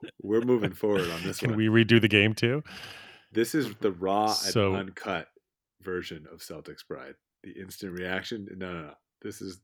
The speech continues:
Speaker 1: the raw and uncut version immediately after the game.
Speaker 2: Celtics lose one oh four to ninety-four. The Warriors have won three games in the series. The Celtics have won two, and I would say the refs have also won two. Should we start with them? Get, just get them out of the way?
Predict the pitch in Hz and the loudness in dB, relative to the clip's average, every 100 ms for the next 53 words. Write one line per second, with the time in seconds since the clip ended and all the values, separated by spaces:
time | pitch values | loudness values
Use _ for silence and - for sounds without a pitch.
0 | - 92 82 78 82 85 78 80 80 78 | -16 -14 -14 -12 -10 -8 -10 -12 -18 -16
1 | 80 73 76 73 76 73 73 73 71 76 | -16 -14 -14 -14 -16 -20 -18 -18 -16 -16
2 | 73 73 73 - - - _ _ _ _ | -16 -16 -18 -20 -20 -20 _ _ _ _
3 | _ _ _ _ _ _ - 110 104 113 | _ _ _ _ _ _ -2 0 0 -2
4 | - 107 107 107 104 107 107 107 98 98 | 2 4 4 2 2 4 2 2 2 0
5 | - 98 92 92 92 - 90 87 87 85 | 0 -2 0 2 0 -2 -2 0 -2 -4
6 | 82 87 87 98 104 98 - 90 92 90 | -6 -6 -2 2 2 2 0 -2 -2 -2
7 | - 107 98 104 95 107 98 - 104 98 | 0 0 2 0 0 -2 -2 -2 0 0
8 | 95 98 - 90 82 - 92 90 87 - | -2 -4 -4 -4 -4 -4 0 0 -2 0
9 | 101 98 95 107 95 87 87 - 90 85 | 2 4 4 0 -2 0 0 0 -2 0
10 | 85 85 - 82 85 82 - 82 82 80 | 0 -2 -2 -4 -4 -6 -4 -4 -4 -6
11 | - 85 76 85 85 - 87 87 98 95 | -4 -6 -6 -8 -6 -2 -2 -2 -2 -2
12 | 95 - 294 277 92 98 92 92 90 95 | 0 -2 -2 -4 -2 0 0 0 0 0
13 | 101 | -2